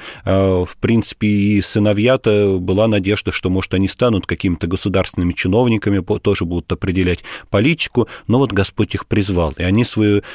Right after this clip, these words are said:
таланты, все свои способности поставили именно на службу Богу, на службу ближнему,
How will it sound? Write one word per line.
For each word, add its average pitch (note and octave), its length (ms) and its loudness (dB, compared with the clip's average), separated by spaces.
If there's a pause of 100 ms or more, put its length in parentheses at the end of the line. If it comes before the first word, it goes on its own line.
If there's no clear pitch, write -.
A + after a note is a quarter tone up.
(140)
таланты, A#2+ 540 2
все - 220 -2
свои - 180 -2
способности D3 640 -2
поставили B2 520 0
именно G2+ 260 2
на F#2+ 120 2
службу A#2+ 460 0 (240)
Богу, G2+ 440 2
на F2+ 100 0
службу G2+ 360 -2
ближнему, A#2+ 560 2